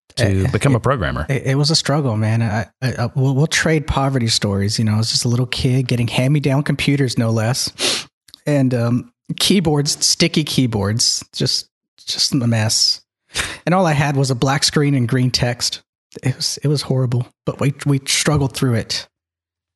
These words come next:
Speaker 2: to what we have today.
Speaker 1: It is interesting, though, you know, the, the people that,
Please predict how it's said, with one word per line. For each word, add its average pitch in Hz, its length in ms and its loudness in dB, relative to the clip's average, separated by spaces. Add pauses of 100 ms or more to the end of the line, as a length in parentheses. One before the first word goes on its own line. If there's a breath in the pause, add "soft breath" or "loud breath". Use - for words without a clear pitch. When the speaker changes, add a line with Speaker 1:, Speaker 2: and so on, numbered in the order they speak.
(140)
Speaker 2:
to - 120 -2
what 113 120 -2
we 110 120 0
have 107 200 -2
today. - 420 -4 (1120 loud breath)
Speaker 1:
It 170 100 0
is 180 120 2
interesting, 113 380 2
though, 90 280 2
you 113 60 0
know, 98 120 2
the, 101 100 2
the - 160 -6
people - 360 2
that, 104 220 0